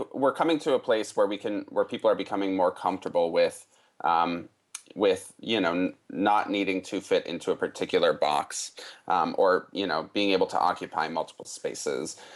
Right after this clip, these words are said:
I think we see this, um, in, you know, what I was talking about earlier, the, the, the fact that so many people are, uh, disaffiliating from institutional religion but aren't necessarily atheist.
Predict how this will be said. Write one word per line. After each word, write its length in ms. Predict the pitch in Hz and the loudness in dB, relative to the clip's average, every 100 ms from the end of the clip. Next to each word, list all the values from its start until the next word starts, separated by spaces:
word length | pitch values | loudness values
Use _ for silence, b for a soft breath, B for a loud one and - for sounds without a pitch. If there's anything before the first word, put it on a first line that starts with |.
| B | B
I 80 | - | 0
think 180 | 123 143 | 2 2
we 120 | 135 | 2
see 260 | 117 135 131 | 2 2 4
this, 380 | 101 92 - - | 6 4 2 -2
um, 360 | 90 90 90 - | 2 2 0 -2
in, 400 | 107 101 98 - | -2 0 -2 -2
you 100 | 95 | -4
know, 80 | 87 | 0
what 140 | 90 | 2
I 40 | 90 | 2
was 100 | - | 2
talking 180 | 101 | -2
about 140 | 98 87 | 0 0
earlier, 460 | - 160 139 110 107 | 4 4 6 6 4
the, 380 | 101 101 98 - | 2 0 0 -2
the, 220 | - 95 - | 2 2 2
the 60 | 95 | 0
fact 300 | 101 95 - | 2 2 2
that 160 | 92 | 0
so 100 | - | 0
many 220 | 98 92 | 0 0
people 420 | 90 95 95 82 - | -2 -4 0 2 4
are, 420 | 82 82 80 90 _ _ _ _ _ _ - | 2 4 2 0 _ _ _ _ _ _ -10
uh, 380 | 101 101 104 | -4 0 0
disaffiliating 840 | 104 - - 113 107 101 95 95 95 | 0 0 -2 0 2 4 4 2 0
from 140 | 90 | -2
institutional 600 | 90 - - 95 - 95 | -4 -4 -4 -4 0 0
religion 480 | 95 143 175 - 101 | 2 4 4 2 2
but 100 | 101 | 4
aren't 180 | 104 - | 2 2
necessarily 600 | 101 - - 92 87 90 | -2 -6 -2 2 4 4
atheist. 640 | 107 127 85 80 85 - | 2 0 2 2 2 -2